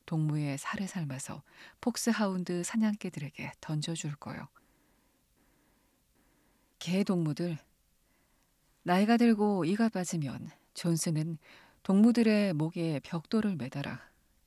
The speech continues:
여기서 제일 가까운 연못에 던져서 수장시킬 것입니다.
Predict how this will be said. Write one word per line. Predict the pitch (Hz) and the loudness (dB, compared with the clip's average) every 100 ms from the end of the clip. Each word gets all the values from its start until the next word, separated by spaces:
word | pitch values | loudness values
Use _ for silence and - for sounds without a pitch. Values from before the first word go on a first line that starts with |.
| 160 | -6
여기서 | 147 147 143 | -4 -4 -4
제일 | 139 - 165 165 | -6 -4 -4 -4
가까운 | - 165 - 175 165 | -4 -6 -4 -4 -4
연못에 | 127 135 147 156 104 156 - | -4 -4 -6 -6 -8 -10 -12
던져서 | - 202 151 139 139 139 - - | -6 -4 -4 -6 -6 -10 -14 -20
수장시킬 | - 240 240 233 - 135 | -8 -2 0 0 -2 -8
것입니다. | - 156 - 147 139 - | -8 -10 -6 -6 -8 -10